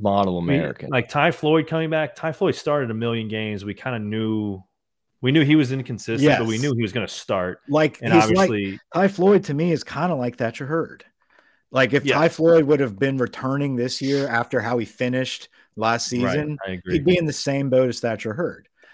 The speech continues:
Speaker 3: which
Speaker 2: Mm-hmm.
Speaker 3: is a different level than, you know, some of these guys that we're used to that are being
Speaker 2: Yeah.
Speaker 3: like the Nolas and the Skeens. Like, that's not what Thatcher Hurd's gonna be. So he's gotta earn it, and I think he's got the first crack at earning that. Brett, what were you
Speaker 2: So I
Speaker 3: saying?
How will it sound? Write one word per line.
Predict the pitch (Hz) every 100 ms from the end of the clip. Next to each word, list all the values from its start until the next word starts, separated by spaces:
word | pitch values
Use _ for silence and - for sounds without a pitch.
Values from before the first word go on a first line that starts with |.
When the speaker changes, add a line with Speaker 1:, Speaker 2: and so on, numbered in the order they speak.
| _ -
Speaker 3:
which | 139 143 92 -
Speaker 2:
Mm-hmm. | 143
Speaker 3:
is | 127
a | 135
different | 101 147 - 147 113
level | 131 156 107 101 110
than, | 104 117 104 104 113 110 _ _ -
you | 156
know, | 95 87 110 117 _ _
some | - - 131
of |
these | 123 117
guys | 117 107 104
that | 120
we're | 143
used | 190 196 -
to | 95 71 71 _ - 117
that | 120 117
are |
being | 101 117 113 110
Speaker 2:
Yeah. |
Speaker 3:
like | 101 -
the |
Nolas | 127 131 123 110 101
and | 107
the | 101
Skeens. | - 123 113 101
Like, | 101
that's | 131 156 -
not | 202
what | 170
Thatcher | 160 139 131
Hurd's | 123 117 120
gonna | 107
be. | 92 73 _ - _
So | - 147
he's | 139
gotta | 180 180 175
earn | 147 139 135
it, | 180 -
and | 143
I | 131
think | 143 143
he's | - 127
got | 147 135
the | 117
first | - 135 127
crack | - 123 113
at | 107
earning | 90 82 78
that. | - - _ _ _
Brett, | 147 120
what | 95 123
were |
you | 131
Speaker 2:
So | 131
I |
Speaker 3:
saying? | 131